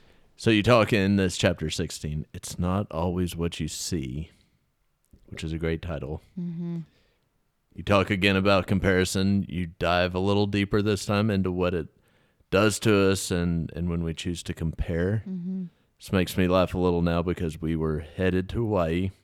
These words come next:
Speaker 1: You were crying on the airplane, but it was not what
Speaker 2: <laughs>
Speaker 1: people saw.
Speaker 2: Yeah.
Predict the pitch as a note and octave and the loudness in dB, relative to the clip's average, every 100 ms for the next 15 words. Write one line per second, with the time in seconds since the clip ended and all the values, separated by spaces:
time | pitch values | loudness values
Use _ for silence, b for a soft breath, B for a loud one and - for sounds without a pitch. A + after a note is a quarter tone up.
0 | _ _ b b b b F2+ E2 F#2 F2 | _ _ b b b b -12 -6 -2 2
1 | F2 F#2+ F2+ F2 F#2 E2 D#2 D2+ - _ | 2 2 2 0 -2 -2 0 -4 -6 _
2 | _ _ _ _ _ _ - D#2 D2+ D2+ | _ _ _ _ _ _ -4 0 0 -2
3 | D#2+ E2 E2+ F#2 - - F2 A#3 E2 D#2+ | -2 -2 -2 -4 -4 -4 -2 -2 -2 -4
4 | D#2 - D#2 B1+ A#1+ - _ _ _ G#3 | -6 -6 -6 -4 -8 -12 _ _ _ -6
5 | G3 | -6